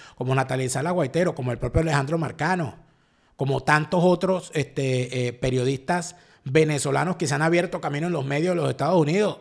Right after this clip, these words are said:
en, ah, eh, de habla hispana y de, y de, y de, y de habla inglesa.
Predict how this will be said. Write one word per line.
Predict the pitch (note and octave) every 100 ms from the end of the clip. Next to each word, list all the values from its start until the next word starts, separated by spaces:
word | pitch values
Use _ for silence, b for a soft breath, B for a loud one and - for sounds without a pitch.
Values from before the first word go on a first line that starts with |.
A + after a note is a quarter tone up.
| -
en, | D#3 C#3+ C#3
ah, | C#3 C#3
eh, | D#3 D3 C#3+ C#3
de | C#3 C#3+
habla | D#3
hispana | G3 - A3 A#3
y |
de, | G3+ D3
y | D3+
de, | C#3+
y | C3+ C#3
de, | C#3
y | C#3
de | C#3
habla | C#3 F#3
inglesa. | G#3 G#3 A#3+ A3+